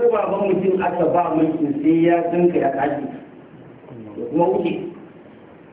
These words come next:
Saboda ni baka nemi mai tausaya maka ya tausaya ma. In ya tausaya ma shi zai sa baban naka ya tausaya ma dole.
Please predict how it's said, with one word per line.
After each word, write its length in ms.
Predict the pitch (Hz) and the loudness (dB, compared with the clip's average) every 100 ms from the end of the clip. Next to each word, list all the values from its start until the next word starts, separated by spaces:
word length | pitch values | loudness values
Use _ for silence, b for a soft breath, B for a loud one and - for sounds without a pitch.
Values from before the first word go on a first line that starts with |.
| - | -12
Saboda 400 | - 180 175 156 | -4 0 2 4
ni 140 | 143 139 - | 2 2 -2
baka 300 | - 151 - | -2 -2 0
nemi 720 | 175 175 180 196 208 214 208 - - - - | 2 4 4 4 2 2 -2 -8 -14 -20 -2
mai 340 | 151 165 160 | 2 2 2
tausaya 480 | 196 208 190 180 180 | 2 0 0 0 0
maka 240 | 185 175 | -2 -2
ya 160 | 156 - | 0 2
tausaya 400 | 175 185 170 151 | 2 2 2 2
ma. 220 | 151 143 | 2 0
In 160 | 151 208 | 0 2
ya 120 | 233 | 2
tausaya 400 | 240 240 240 208 | 4 4 4 0
ma 100 | 208 214 | 2 -2
shi 140 | - | 2
zai 140 | 226 214 | 2 2
sa 140 | 208 | 2
baban 260 | - 190 175 | 2 0 2
naka 220 | 175 170 | 0 0
ya 80 | 151 | 0
tausaya 320 | 165 - 147 | 0 0 0
ma 140 | 151 | 0
dole. 300 | 147 170 - | 0 0 -2